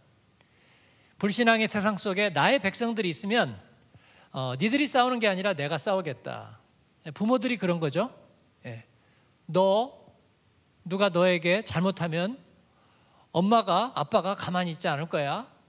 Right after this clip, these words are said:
그러니까 나에게 알게 해줘. 너희가 직접 싸울 거 아니야. 엄마, 아빠가 알아서 할 거야." 라고 얘기하는 거죠. 하나님은 우리에게 그렇게 하시는 거죠. 어, 왜냐면 그분은 우리의,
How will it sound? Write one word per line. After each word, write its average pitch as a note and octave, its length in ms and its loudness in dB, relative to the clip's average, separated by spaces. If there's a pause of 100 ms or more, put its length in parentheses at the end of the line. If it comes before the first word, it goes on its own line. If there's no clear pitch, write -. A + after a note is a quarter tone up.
(140)
그러니까 E3+ 320 -6
나에게 D#3+ 440 0
알게 C3+ 460 -4
해줘. D3 540 -8 (300)
너희가 D#3 400 0
직접 D#3+ 300 -6
싸울 G3+ 260 -2
거 D#3 100 -6
아니야. C#3 380 -4 (580)
엄마, E3 240 2
아빠가 D3+ 480 -2 (100)
알아서 C#3 340 -4
할 C#3 80 -2
거야." C#3+ 420 -6 (120)
라고 C#3+ 240 -6
얘기하는 C#3+ 340 -2
거죠. A2+ 240 -12
하나님은 C4 520 0
우리에게 F3 380 -2
그렇게 D3+ 540 -6 (400)
하시는 D3+ 380 -8
거죠. - 260 -16 (1120)
어, - 540 -14 (240)
왜냐면 G3 380 0
그분은 F#3+ 320 -2
우리의, E3+ 500 -2